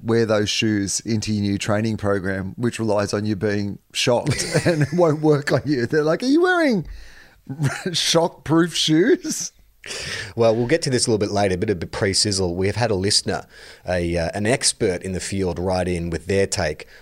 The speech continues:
Speaker 2: on E M S training. And, uh, oh, was it E M S or E M T?
Speaker 1: Yeah.
Speaker 2: E M S
Speaker 1: D M T.
Speaker 2: training. Like, E M T. E M S, which leads to you ordering an E M T. <laughs>
Speaker 1: Uh, uh, can I give you a little bit of history of the Ryobi company?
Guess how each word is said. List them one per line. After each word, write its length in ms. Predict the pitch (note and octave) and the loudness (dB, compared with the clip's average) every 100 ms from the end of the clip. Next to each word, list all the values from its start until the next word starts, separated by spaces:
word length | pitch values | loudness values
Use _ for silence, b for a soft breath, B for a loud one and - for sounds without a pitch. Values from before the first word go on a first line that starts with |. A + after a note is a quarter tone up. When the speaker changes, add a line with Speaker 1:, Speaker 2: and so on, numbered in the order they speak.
| - | -6
Speaker 2:
on 140 | F#2 G#2 | -4 -2
E 120 | F2+ | -2
M 120 | E2+ | -2
S 200 | E2 - | -2 -4
training. 460 | - F2 E2 D2 C#2+ | -4 -4 -4 -6 -8
And, 340 | C#2+ C#2+ C#2+ | -8 -8 -6
uh, 140 | C#2+ D2 | -4 -4
oh, 160 | G#2 E2 | -4 -4
was 160 | G2+ D3 | -4 -4
it 120 | - | -4
E 120 | B2 | -4
M 120 | C3+ D3 | -4 -4
S 160 | E3+ | -6
or 60 | - | -4
E 80 | G2 | -4
M 160 | F2+ | -6
T? 360 | - F2+ D2+ D2+ - | -6 -6 -6 -8 -6
Speaker 1:
Yeah. 140 | - C3 | 0 2
Speaker 2:
E 40 | |
M 80 | A2+ | 0
S 320 | G#2+ - - B B B B | 0 -2 -4 B B B B
Speaker 1:
D 80 | - A#2+ | 2 4
M 140 | A#2 | 4
T. 60 | G#2+ | 2
Speaker 2:
training. 180 | F#2+ - | -2 -2
Like, 180 | D#2+ - - - B B B B - | -8 -12 -16 -18 B B B B -8
E 140 | - G#3 | -4 -2
M 140 | F#3 | -2
T. 100 | F#3+ | -2
E 300 | D#3 D2+ D3 | -2 2 2
M 100 | D#3+ | 4
S, 140 | C3 - | 2 0
which 160 | - | 0
leads 220 | A2+ A2 | 0 2
to 60 | - | 0
you 100 | G#2 | 0
ordering 300 | G#2+ G2+ F#2 | 2 2 0
an 80 | F2 | 0
E 140 | F2 | -2
M 100 | E2 F2 | -2 -4
T. 120 | F2 | -2
<laughs> 360 | - - - | -2 -4 -4
Speaker 1:
Uh, 160 | C3+ C#3 | 2 2
uh, 100 | C#3+ | 2
can 280 | C#3+ - D#3 | 0 0 2
I 120 | D#3 | 4
give 160 | C#3+ D#3+ | 4 4
you 100 | E3+ | 4
a 60 | C#3+ | 4
little 160 | C3 | 4
bit 100 | B2 | 4
of 60 | A2+ | 2
history 460 | G2 G#2 - G2+ G2 | 2 -2 0 0 2
of 180 | F#2 | 0
the 120 | G2 G2+ | 0 0
Ryobi 600 | F#2 G2+ G2 G2 F#2+ F#2+ | 2 2 2 2 0 -2
company? 460 | F#2+ E2+ F2 F2+ | -2 -4 -4 -6